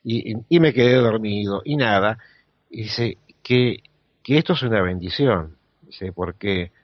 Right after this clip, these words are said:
eh, una cosa es ser testigo de unas huellas, ser testigos de una luz que te queda la duda que pudo haber sido, y otra cosa es estar invitado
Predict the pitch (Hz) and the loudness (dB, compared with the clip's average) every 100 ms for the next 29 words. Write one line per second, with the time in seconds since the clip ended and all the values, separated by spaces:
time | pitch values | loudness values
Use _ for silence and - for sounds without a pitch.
0 | _ _ - 101 101 135 139 135 147 135 | _ _ -10 -6 -4 0 0 2 0 0
1 | 143 127 87 123 117 - _ - - 143 | 0 -2 -2 -4 -4 -12 _ -10 0 0
2 | 139 135 120 - 139 107 110 104 - 92 | 2 -4 -6 -6 -4 -2 -2 -4 -10 -8
3 | 110 104 117 139 107 - 104 101 - _ | -4 -4 0 2 2 -2 -8 -10 -14 _
4 | _ _ _ - 175 180 151 127 - 139 | _ _ _ -2 0 0 -4 -8 -4 -4
5 | 127 135 117 _ 78 110 156 151 117 117 | -2 -4 -4 _ -14 -4 -4 2 2 2
6 | 123 113 - - - 92 98 98 104 107 | 0 -2 -10 -14 -12 -8 -10 -4 0 2
7 | 101 104 120 107 110 107 95 - 110 98 | 2 2 0 -2 -2 -4 -10 -8 -4 -2
8 | 98 95 - 120 95 123 - - - - | -2 -4 -4 -2 0 -2 -6 -16 -20 -2
9 | 170 190 180 - 160 156 160 - 135 143 | 2 4 2 4 2 2 -2 -2 -4 -2
10 | 147 - 147 160 143 110 104 107 185 143 | -2 0 2 4 2 0 -2 0 2 2
11 | 87 87 | 2 -2